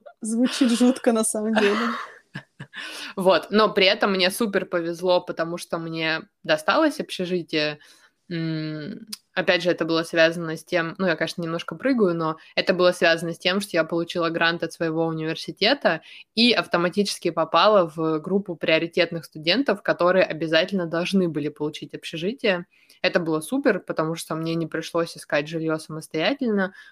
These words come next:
Speaker 2: плюс я жила близко к университету и могла пешком ходить на учёбу. Так что,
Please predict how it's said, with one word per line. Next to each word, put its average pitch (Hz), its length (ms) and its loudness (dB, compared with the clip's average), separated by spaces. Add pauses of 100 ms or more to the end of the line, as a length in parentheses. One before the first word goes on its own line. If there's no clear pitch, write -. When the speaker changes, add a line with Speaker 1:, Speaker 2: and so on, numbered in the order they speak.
(100)
Speaker 2:
плюс 180 260 2
я 170 140 2
жила 160 420 2
близко 170 400 -6
к 156 60 -6
университету 165 720 -4
и 160 120 -6
могла 160 340 -2
пешком 160 400 -6
ходить 156 320 -6
на 156 80 -6
учёбу. 277 480 -2 (480)
Так - 180 0
что, 160 460 -2